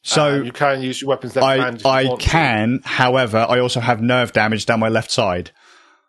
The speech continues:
Speaker 2: Ah.
Speaker 1: So, um, which is why if you ever see me play a shooter on P C,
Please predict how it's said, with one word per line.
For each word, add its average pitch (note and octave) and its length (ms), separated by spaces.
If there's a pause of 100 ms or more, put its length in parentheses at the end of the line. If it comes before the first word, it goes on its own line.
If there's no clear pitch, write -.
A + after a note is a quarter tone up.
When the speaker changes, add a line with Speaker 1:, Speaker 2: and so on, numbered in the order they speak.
(140)
Speaker 2:
Ah. G2+ 300 (220)
Speaker 1:
So, A2 640 (120)
um, A2+ 420
which D3+ 200
is C3 120
why D3 240
if B2+ 120
you C#3+ 80
ever D#3 140
see D3+ 140
me C#3 120
play C#3 240
a C3 60
shooter C3 380
on A#2+ 160
P B2+ 260
C, A2 560